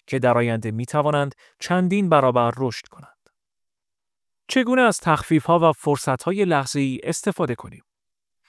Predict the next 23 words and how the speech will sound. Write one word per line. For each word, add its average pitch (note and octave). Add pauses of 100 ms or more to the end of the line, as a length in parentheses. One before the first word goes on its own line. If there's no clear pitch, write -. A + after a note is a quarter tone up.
(140)
خرید A3+
ان F#3+
اف C#3+
تی D3
ارزان C3 (280)
یکی C#3+
از B2
بهترین D3+
راه‌های C3
افزایش C#3
سودآوری B2+
در D3
این D#3+
بازار C#3+
است. - (600)
بسیاری E3+
از C3
مارکت B2+
پلیس‌های F3
مخفی F3
ان G3
اف F3
تی D#3+